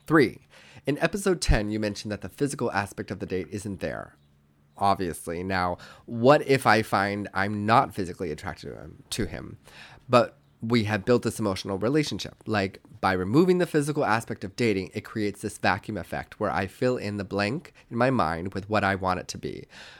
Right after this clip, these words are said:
which is concerning because that isn't what it is in real life. I don't know. These are thoughts on a treadmill at this point.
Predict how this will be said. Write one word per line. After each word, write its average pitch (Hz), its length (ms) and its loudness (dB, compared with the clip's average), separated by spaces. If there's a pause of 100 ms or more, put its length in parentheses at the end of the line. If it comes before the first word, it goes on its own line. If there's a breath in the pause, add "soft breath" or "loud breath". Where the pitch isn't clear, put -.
(100)
which 135 200 -4
is 123 100 -6
concerning 117 600 0
because 95 260 -6
that 104 300 2
isn't 139 340 -2
what 107 300 -2
it 98 140 -6
is 90 260 -6
in 90 100 -10
real 85 140 -8
life. 60 380 -10 (340 soft breath)
I 101 160 -2
don't 135 320 4
know. 65 260 -4 (100)
These 143 240 4
are 113 140 2
thoughts 110 420 0
on 127 100 0
a 113 60 -2
treadmill 87 380 -8
at - 80 -12
this - 140 -14
point. - 280 -10